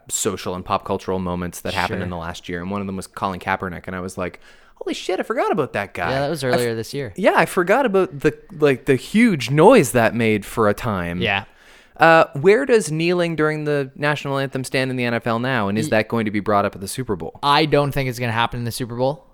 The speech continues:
Speaker 2: I think it's too much, way too much of a distraction for either team.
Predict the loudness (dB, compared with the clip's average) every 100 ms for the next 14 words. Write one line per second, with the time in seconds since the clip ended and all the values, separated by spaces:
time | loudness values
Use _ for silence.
0 | -20 -16 -6 -4 -4 -8 -8 -6 -6 -8
1 | -6 -4 -4 -6 -8 -10 -12 -12 -6 -4
2 | -4 -6 -10 -8 -8 -8 -10 -10 -10 -12